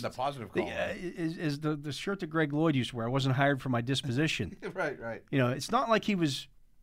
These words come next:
Speaker 1: stealing stuff or, you know.
Speaker 2: Right.
Speaker 1: He
Speaker 2: I mean, the Raiders and Steelers of the seventies would have pu-, pushed them up the board for that.
Speaker 1: Yeah. Being, uh,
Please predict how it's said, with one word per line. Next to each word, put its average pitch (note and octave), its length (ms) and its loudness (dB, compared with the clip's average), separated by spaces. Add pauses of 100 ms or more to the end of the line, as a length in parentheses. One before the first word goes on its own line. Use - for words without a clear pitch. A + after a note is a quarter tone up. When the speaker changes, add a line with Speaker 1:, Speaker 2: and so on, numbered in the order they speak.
(100)
Speaker 1:
stealing F3 480 4
stuff D#3 400 2
or, A2+ 460 0 (160)
you B2 80 -2
know. G2+ 200 -4 (260)
Speaker 2:
Right. D3+ 260 0 (100)
Speaker 1:
He E3 140 -6
Speaker 2:
I A#2 60 -8
mean, A2+ 240 -8 (100)
the A#2+ 80 -10
Raiders C#3+ 340 -4
and B2+ 80 -8
Steelers D3+ 320 -6
of A#2 60 -6
the A#2 80 -10
seventies B2 400 -6
would G#2+ 100 -8
have G2 80 -10 (500)
pu-, C#3+ 100 -10
pushed D3+ 220 -8
them C3+ 100 -8
up C#3 100 -8
the B2 80 -6
board G2 240 -8
for F#2 80 -14
that. C3 60 -6
Speaker 1:
Yeah. F#2 480 -10
Being, G3 320 -2
uh, D3 400 -8